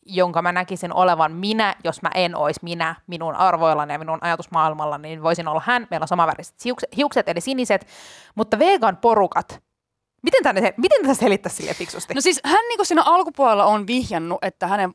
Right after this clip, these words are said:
Speaker 2: hänen vanhempansa ovat siis tutkijoita.
Speaker 1: Joo.
Speaker 2: Ovat tieteentekijöitä ja tutkivat asioita. Ja sit tässä, tota, käy sitten niin, että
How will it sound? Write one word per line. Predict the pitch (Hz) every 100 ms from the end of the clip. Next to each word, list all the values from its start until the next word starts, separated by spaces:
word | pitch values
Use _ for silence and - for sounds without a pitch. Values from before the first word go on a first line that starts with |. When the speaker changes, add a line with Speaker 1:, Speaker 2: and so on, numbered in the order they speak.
| -
Speaker 2:
hänen | 226 220 214
vanhempansa | 233 202 190 190
ovat | 220 247
siis | 320 -
tutkijoita. | 240 - - - - - 196
Speaker 1:
Joo. | 220
Speaker 2:
Ovat | 202
tieteentekijöitä | 311 320 277 196 240 240 214 175
ja |
tutkivat | 175 254 - 156
asioita. | - 302 294 220 208 202
Ja | 226
sit | 349
tässä, | - - -
tota, | 269 262 240 240 - _
käy | - 285 262
sitten | 285 - 277 294
niin, | 370 294
että | 254 247 262